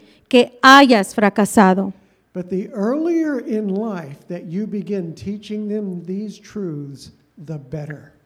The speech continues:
Speaker 1: Pero cuanto antes enseñen a la, estas verdades a sus hijos, es mejor.
Speaker 2: Your role as a parent is to be the primary discipler of your children.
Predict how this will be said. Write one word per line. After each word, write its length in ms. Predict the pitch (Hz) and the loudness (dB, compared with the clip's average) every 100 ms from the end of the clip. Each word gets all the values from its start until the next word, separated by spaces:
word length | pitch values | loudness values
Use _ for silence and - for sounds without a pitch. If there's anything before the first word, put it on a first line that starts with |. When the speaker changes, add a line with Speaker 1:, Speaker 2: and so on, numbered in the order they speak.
| _ _ | _ _
Speaker 1:
Pero 340 | 262 254 254 | 4 4 4
cuanto 560 | - 254 285 311 349 330 | 2 4 6 6 6 6
antes 720 | 311 320 311 208 196 - - - - - | 8 6 4 -2 -4 -10 -12 -16 -20 -8
enseñen 880 | 262 254 254 285 294 302 247 190 196 _ | 0 0 4 8 10 10 8 2 -6 _
a 460 | 226 233 233 233 - | 0 2 2 0 2
la, 120 | 247 | 6
estas 300 | 247 269 277 | 6 8 6
verdades 800 | 220 233 240 254 220 196 - - _ | 6 6 8 8 6 2 -2 -12 _
a 100 | - | -4
sus 280 | 220 240 - | -2 -4 2
hijos, 460 | 247 226 190 185 - | 2 4 0 -2 -4
es 220 | 240 226 | -4 -2
mejor. 380 | 220 196 202 190 - _ _ _ - | -2 -2 -4 -10 -16 _ _ _ -6
Speaker 2:
Your 280 | 196 269 240 | -4 -4 -4
role 600 | 233 240 220 156 156 175 _ _ _ _ _ | -6 -6 -6 -10 -12 -16 _ _ _ _ _
as 240 | 190 185 156 | -12 -10 -12
a 40 | |
parent 720 | 175 - 233 226 151 175 - - _ _ _ - | -12 -10 -8 -8 -10 -16 -20 -20 _ _ _ -10
is 220 | 185 180 | -8 -8
to 120 | - | -12
be 220 | 160 196 196 | -8 -6 -6
the 120 | 170 | -8
primary 880 | 170 - 202 247 262 240 220 208 214 | -12 -12 -10 -8 -6 -6 -4 -6 -8
discipler 960 | 180 170 - 196 185 180 156 151 151 - | -10 -14 -10 -8 -8 -10 -14 -14 -14 -12
of 220 | 160 147 | -12 -8
your 260 | 156 160 160 | -8 -8 -8
children. 500 | - 151 135 123 | -10 -10 -12 -18